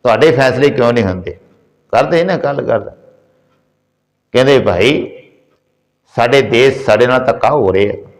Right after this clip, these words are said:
ਹੋਣਾ ਹੀ ਆ ਬਈ, ਤੁਹਾਨੂੰ ਧੱਕੇ ਦਾ ਜਵਾਬ ਨਹੀਂ ਦੇਣਾ ਆਉਂਦਾ। ਤੁਸੀਂ ਲਾਉਨੇ ਆ ਜ਼ੋਰ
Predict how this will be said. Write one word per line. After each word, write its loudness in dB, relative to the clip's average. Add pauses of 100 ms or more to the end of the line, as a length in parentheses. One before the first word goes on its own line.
(840)
ਹੋਣਾ 0
ਹੀ 2
ਆ 2
ਬਈ, 2 (680)
ਤੁਹਾਨੂੰ 0
ਧੱਕੇ 0
ਦਾ 4
ਜਵਾਬ 4
ਨਹੀਂ 2
ਦੇਣਾ 4
ਆਉਂਦਾ। 0 (1200)
ਤੁਸੀਂ 2
ਲਾਉਨੇ 2
ਆ 2
ਜ਼ੋਰ 4